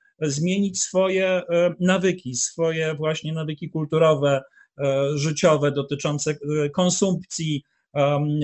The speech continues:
wyjazdów na wakacje, korzystania z, z transportu, e, publicznego. Więc tu rzeczywiście sami mamy dużo do zrobienia. Kapitalne zadanie, myślę, dla sektora edukacji tutaj jest, ale również dla uczciwych, rzetelnych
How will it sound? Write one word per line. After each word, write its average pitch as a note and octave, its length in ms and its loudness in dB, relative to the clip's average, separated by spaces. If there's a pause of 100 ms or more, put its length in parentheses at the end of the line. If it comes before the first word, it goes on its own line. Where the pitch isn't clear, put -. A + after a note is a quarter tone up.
wyjazdów D#3+ 440 4
na E3 100 0
wakacje, E3 840 2
korzystania D#3+ 640 -6
z, - 300 -14
z - 80 -12
transportu, F3 840 0
e, E3 100 -4
publicznego. E3 840 -2 (380)
Więc F3 480 -2
tu A#3+ 140 -2
rzeczywiście F#3+ 920 0
sami A3 460 2
mamy F#3+ 280 -2
dużo F3+ 280 -2
do D#3+ 80 -2
zrobienia. C#3+ 520 -2
Kapitalne F#3+ 800 0
zadanie, F3 500 -2
myślę, E3+ 380 -6
dla D3+ 240 -4 (320)
sektora F3 480 2
edukacji E3 680 2
tutaj B2+ 320 -4
jest, E3 280 -4 (200)
ale D#3+ 240 4
również G3 500 2
dla E3+ 320 0 (260)
uczciwych, F3+ 540 -2
rzetelnych F3 580 2